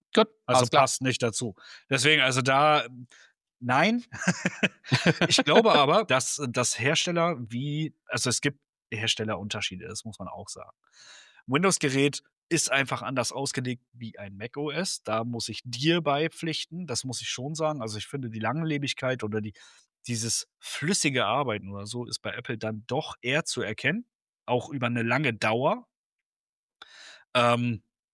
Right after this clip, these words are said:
Speaker 2: macht sich aber natürlich im Preis bemerkbar.
Speaker 1: Ja,
Speaker 2: Muss
Speaker 1: ja,
Speaker 2: man
Speaker 1: ja,
Speaker 2: fairerweise
Speaker 1: okay.
Speaker 2: auch sagen. So, ne? Das ist aber wie
Speaker 1: Ja,
Speaker 2: in
Speaker 1: wobei
Speaker 2: allen Bereichen, da
Speaker 1: wei-
Speaker 2: muss man halt immer
Speaker 1: so
Speaker 2: gucken. Und ich will auch gar nicht sagen, hier, hey, geht jetzt von Windows weg. Äh, gibt doch
Speaker 1: Nein.
Speaker 2: genug Leute, die Android total geil finden.
Speaker 1: Ja.
Speaker 2: Ähm,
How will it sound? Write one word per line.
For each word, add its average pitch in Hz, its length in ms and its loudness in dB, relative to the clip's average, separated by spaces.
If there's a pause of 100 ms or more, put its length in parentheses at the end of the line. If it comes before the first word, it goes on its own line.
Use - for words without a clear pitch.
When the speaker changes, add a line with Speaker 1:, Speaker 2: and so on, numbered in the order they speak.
(460)
Speaker 2:
macht 117 240 -2
sich 123 140 -2
aber 110 140 0
natürlich 107 380 -4
im 95 80 -8
Preis - 260 -10
bemerkbar. - 480 -18 (140)
Speaker 1:
Ja, 123 80 4
Speaker 2:
Muss 113 80 8
Speaker 1:
ja, 101 60 4
Speaker 2:
man 104 120 0
Speaker 1:
ja, 92 60 -4
Speaker 2:
fairerweise 92 420 -4
Speaker 1:
okay. - 100 -10
Speaker 2:
auch - 80 -10
sagen. - 240 -14 (240)
So, - 220 -16 (260)
ne? 139 160 -2
Das 120 200 -2
ist 131 120 0
aber 123 220 4
wie 127 40 2
Speaker 1:
Ja, 135 100 6
Speaker 2:
in 120 80 4
Speaker 1:
wobei 123 100 0
Speaker 2:
allen 165 220 4
Bereichen, 123 520 0 (340)
da 110 80 2
Speaker 1:
wei- 120 40 2
Speaker 2:
muss 127 140 0
man 123 120 2
halt 120 140 0
immer 113 140 0
Speaker 1:
so 110 40 -6
Speaker 2:
gucken. 110 280 -4
Und 120 100 -6
ich 120 120 -6
will 151 120 6
auch 151 100 2
gar 147 140 0
nicht 139 120 -2
sagen, 131 260 0
hier, 135 280 -2
hey, 135 300 -2 (400)
geht 135 220 2
jetzt 135 180 0
von 117 200 -2
Windows 143 360 2
weg. 123 200 0 (220)
Äh, - 140 -10
gibt - 160 -12
doch - 80 0
Speaker 1:
Nein. 101 140 4
Speaker 2:
genug 123 240 -6
Leute, 131 280 0
die 120 140 -2
Android 143 320 2
total 120 320 0
geil 120 240 0
finden. 143 480 -6
Speaker 1:
Ja. 110 140 -8
Speaker 2:
Ähm, 113 120 -12